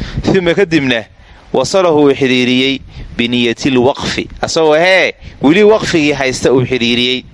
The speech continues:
Muxuu ka wadaa? Markii hore, "Walaa tamnun tastakthir," buu ku reebay, soo maa? Kadibna asagoo weli waqfigii haysta, ayuu reebniinkii u sii daayay meesha. Eeg, markuu xiriirinayay,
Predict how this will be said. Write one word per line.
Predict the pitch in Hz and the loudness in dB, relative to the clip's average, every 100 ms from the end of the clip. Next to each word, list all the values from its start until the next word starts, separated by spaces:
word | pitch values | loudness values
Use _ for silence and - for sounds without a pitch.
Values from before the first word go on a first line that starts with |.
| - - - - - - - - - - - - | -20 -20 -12 -10 -8 -10 -14 -16 -14 -12 -10 -4
Muxuu | 135 | -2
ka | 147 | 0
wadaa? | 117 98 - - - - | 0 0 -4 -8 -10 -2
Markii | - 160 160 | -2 0 0
hore, | 139 135 135 - | 2 2 0 -2
"Walaa | 127 139 147 143 | 0 0 0 0
tamnun | 160 143 139 131 | -2 -2 0 0
tastakthir," | 127 123 - 135 - 139 | -2 -2 -4 -4 -2 0
buu | 120 113 | 2 0
ku | - | 0
reebay, | 113 107 101 98 | -2 0 0 0
soo | 139 160 | 0 0
maa? | 180 123 - - - - - - | 0 -2 -8 -18 -16 -14 -14 -4
Kadibna | 214 196 180 170 | 0 0 0 0
asagoo | 208 196 185 | 2 4 6
weli | 214 | 6
waqfigii | 220 165 170 180 196 | 4 2 0 2 0
haysta, | 170 156 135 - 151 - - - - - - - | 2 0 -2 0 -2 -4 -14 -20 -20 -20 -20 -12
ayuu | - 190 214 | 0 2 4
reebniinkii | 185 190 196 208 - | 4 2 2 0 2
u | 190 | 2
sii | 196 175 170 | 2 0 -2
daayay | 135 147 143 139 | 2 2 2 0
meesha. | 147 147 127 - _ _ _ _ _ - - - | 0 -2 -6 -8 _ _ _ _ _ -20 -16 -4
Eeg, | 156 | -2
markuu | 185 170 | -2 -2
xiriirinayay, | 151 156 151 175 170 120 113 | 0 2 2 2 2 0 -2